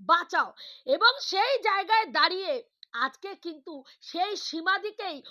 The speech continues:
ও জীবন থেকে সরিয়ে দিয়েছে। এবং আজকে ভিউয়ার্সদেরকে বোঝাতে বসেছে যে সীমাদি কোনোদিনই ওর ভালোবাসা বা সম্মানের লোক ছিল না।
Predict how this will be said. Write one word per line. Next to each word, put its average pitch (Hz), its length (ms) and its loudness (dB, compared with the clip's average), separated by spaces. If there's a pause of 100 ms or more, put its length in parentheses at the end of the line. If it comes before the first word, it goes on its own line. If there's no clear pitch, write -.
(160)
ও 339 220 2
জীবন 339 420 -10
থেকে 370 260 -8
সরিয়ে 370 420 -8
দিয়েছে। 381 460 -4 (220)
এবং 381 480 2
আজকে 320 420 -2
ভিউয়ার্সদেরকে 381 800 -4
বোঝাতে 370 520 -4
বসেছে 339 520 -8
যে 233 160 -10
সীমাদি 370 500 -4
কোনোদিনই 349 640 -2
ওর 392 200 6
ভালোবাসা 339 680 0 (300)
বা 415 320 8
সম্মানের 403 580 2
লোক 381 280 8
ছিল 359 320 2
না। 392 520 8